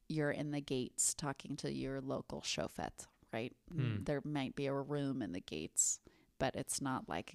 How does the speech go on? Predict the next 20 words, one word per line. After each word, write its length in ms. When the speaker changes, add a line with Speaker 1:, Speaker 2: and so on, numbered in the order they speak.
Speaker 1:
gavels 640
and 260
giant 360
black 220
robes. 360
Okay. 340
That's 220
a 80
side 340
thing. 320
We're 380
back 320
to 100
canceling 460
Christmas, 580
right? 280
<laughs> 340
"Take 260
no 380
gifts, 640